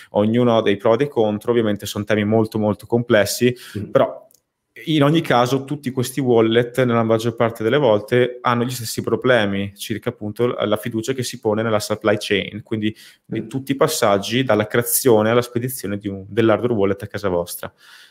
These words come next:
Speaker 1: E anche
Speaker 2: E secondo
Speaker 1: qui,
Speaker 2: te il data
Speaker 1: immaginate
Speaker 2: breach, ad esempio, di Ledger
Speaker 1: Eh.
Speaker 2: può aver avuto delle, delle controindicazioni riguardo alla privacy dei suoi clienti dal punto di vista poi dei bitcoin detenuti, o sono due cose che non c'entrano nulla?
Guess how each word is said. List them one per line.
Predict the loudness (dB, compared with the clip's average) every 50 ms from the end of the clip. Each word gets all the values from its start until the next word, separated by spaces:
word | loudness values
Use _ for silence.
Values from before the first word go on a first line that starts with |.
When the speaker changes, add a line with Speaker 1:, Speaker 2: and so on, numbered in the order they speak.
| _ _ 0
Speaker 1:
E | 2
anche | 4 4 6
Speaker 2:
E |
secondo | 4 4 6 6 6 6 6 4
Speaker 1:
qui, | 4
Speaker 2:
te | 2 4 4 2 0 -2 -8 -14 -16 -4 0
il | 0 2 2
data | 4 4 4 6
Speaker 1:
immaginate | 6 6 6 6 4
Speaker 2:
breach, | 4 4 4 2
ad | 2 2 2
esempio, | 0 0 0 0 0 0 0 0
di | 0 0
Ledger | 2 2 2 2 2 0 0 2 4 4 4 4 4 4 4 4
Speaker 1:
Eh. |
Speaker 2:
può | 2 2 2
aver | 2 2 2 2 2
avuto | 2 2 2 0 0 2 4 4 4 4
delle, | 4 4 2 2 2 2 2 2 2 2
delle | 0 0 0 0 0
controindicazioni | 0 0 0 2 2 2 2 0 0 -2 -4 -2 0 2 2 4 4 4 4
riguardo | 4 4 2 2 2 2 2 0
alla | 0 0
privacy | 0 0 -2 -2 -2 -2 -2 -4 -2
dei | -2 -4
suoi | -4 -2 -4 -4 -2
clienti | -2 -2 0 0 0 0 2 2 2 2 2 0 -4 -6 0
dal | 2 2 4
punto | 4 4 4 4 4 4
di | 4
vista | 4 2 2 2 2 0 0
poi | 2 2 2 4
dei | 4 2 2
bitcoin | 2 0 0 0 0 0 0 0 0
detenuti, | 0 -2 0 0 0 0 0 0 0 2 4
o | 2
sono | 2 2 0 0 0
due | 0 -2 -2
cose | -2 -2 -4 -4 -4 -6
che | -6 -6
non | -4 -4 -4
c'entrano | -4 -6 -6 -6 -6 -6 -6 -6 -6
nulla? | -8 -10 -10 -12 -12 -12 -12 -14